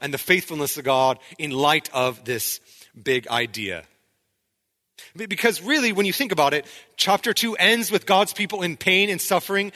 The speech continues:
and then it begins with God's people, um, and particularly Moses, just not wanting to be a part of God's plan to rescue his people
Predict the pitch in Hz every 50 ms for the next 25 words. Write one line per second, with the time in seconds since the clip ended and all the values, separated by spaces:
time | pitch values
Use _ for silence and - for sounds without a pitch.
0 | - - - 175 180 180 190 147 185 143 113 180 202 233 226 220 208 170 - -
1 | 160 180 170 - - - - 135 135 175 165 175 - - - - 185 - - 185
2 | 175 175 143 - - - - _ _ _ _ _ _ _ _ _ - 151 156 147
3 | 156 180 175 143 - 185 165 180 - 180 180 165 156 165 175 185 170 143 160 147
4 | - - - - _ - 175 165 - 160 151 156 190 208 - 127 139 165 202 202
5 | 170 139 131 123 151 143 - - 156 143 123 113 143 135 135 - - - - 170
6 | 165 147 113 98 95 90 _ _ _ _ - 165 151 135 117 _ 104 110 139 170
7 | - - - - - 160 156 147 139 123 - _ - _ _ _ - 160 147 -
8 | - 156 151 - - 135 131 123 104